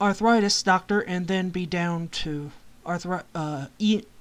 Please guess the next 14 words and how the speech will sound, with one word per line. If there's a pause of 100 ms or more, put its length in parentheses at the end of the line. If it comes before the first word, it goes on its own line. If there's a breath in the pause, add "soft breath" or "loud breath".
(260)
ear,
nose,
and
throat,
or
E
N
T, (340 loud breath)
and
my,
uh,
regular
doctor.
So,